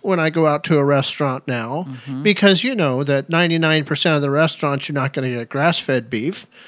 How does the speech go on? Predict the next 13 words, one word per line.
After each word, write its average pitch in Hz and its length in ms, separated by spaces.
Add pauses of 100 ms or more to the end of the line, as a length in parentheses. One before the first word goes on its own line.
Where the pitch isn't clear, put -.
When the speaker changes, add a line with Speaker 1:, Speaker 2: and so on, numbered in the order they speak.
(240)
Speaker 1:
and, 156 600
uh, 151 680
you're 175 180
not 185 200
gonna 185 180
get 185 160
organic 185 480
chicken 202 380
unless 147 340
it 135 80
says 135 280
so. 175 340 (460)
Um, 127 640